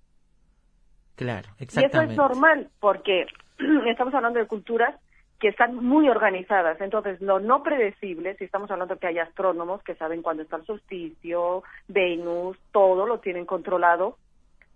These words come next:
Speaker 2: pues este tipo de, de, de, de fenómenos, eh, que se llamaba cuichi, cuichi es arcoíris, pues les inquietaba mucho y luego, pues, sí enfermaba.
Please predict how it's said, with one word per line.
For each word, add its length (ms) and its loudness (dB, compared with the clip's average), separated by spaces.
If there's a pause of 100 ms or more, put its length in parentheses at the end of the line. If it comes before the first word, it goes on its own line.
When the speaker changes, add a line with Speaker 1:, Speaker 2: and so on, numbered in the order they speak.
(120)
Speaker 2:
pues 160 -2
este 200 -2
tipo 320 -2
de, 380 -2
de, 460 -8
de, 340 -12 (1300)
de 180 2
fenómenos, 640 0 (720)
eh, 180 -10 (160)
que 100 0
se 140 -6
llamaba 360 4
cuichi, 840 -8
cuichi 420 -8
es 100 -8
arcoíris, 600 -2 (500)
pues 160 0
les 140 4
inquietaba 500 4
mucho 480 -2 (160)
y 100 -10
luego, 460 4
pues, 200 -8 (280)
sí 100 0
enfermaba. 720 2